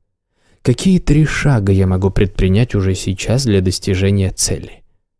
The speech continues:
В том числе Брайан Трейси разработал методику для достижения целей.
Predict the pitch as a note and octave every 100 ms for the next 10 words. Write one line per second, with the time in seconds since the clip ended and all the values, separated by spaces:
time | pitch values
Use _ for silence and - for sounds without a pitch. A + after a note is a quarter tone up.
0 | _ _ _ - - - A#2+ A2 A2+ -
1 | C3 D3+ A2+ A2+ G#2+ G2+ F#2+ B2+ C#3 C3+
2 | - - B2+ A2 G2+ G#2+ C#3+ C3+ A#2 G2+
3 | C#3 C#3+ C3+ A#2 A2+ A2 G#2+ A2 - B2
4 | A#2+ C#3 G2+ G2 - G2 D#2+ -